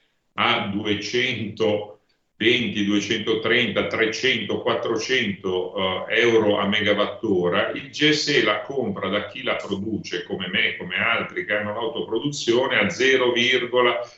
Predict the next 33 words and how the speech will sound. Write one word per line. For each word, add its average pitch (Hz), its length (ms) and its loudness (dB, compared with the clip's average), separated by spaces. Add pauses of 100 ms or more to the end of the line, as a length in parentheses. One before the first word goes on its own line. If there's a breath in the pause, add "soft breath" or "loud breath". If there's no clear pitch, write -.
(400 loud breath)
zero 123 480 6
cinque 117 540 0
megawattora, 120 840 2
che 104 120 2
se 110 200 -2
non 110 120 -2
sbaglio 113 580 2
vuol 98 220 0
dire, 104 560 4
eh, 92 240 -6
cinque 107 560 0
euro 110 260 4
o 98 320 0
poco - 320 -2
più, 135 320 0
quindi 110 300 2
c'è 113 440 2
una 101 260 -4
piccola 117 380 0
sproporzione, - 1080 -2 (420 soft breath)
eh, - 240 2
altro 117 400 2
alla 110 160 6
faccia 117 320 -2
della 110 160 2
speculazione. 101 920 0
L'altro 160 520 4
tema 147 320 2
che 117 80 -6
mi 120 160 -6
sembra 123 340 -2
abbia 113 180 0
sollevato 147 1080 0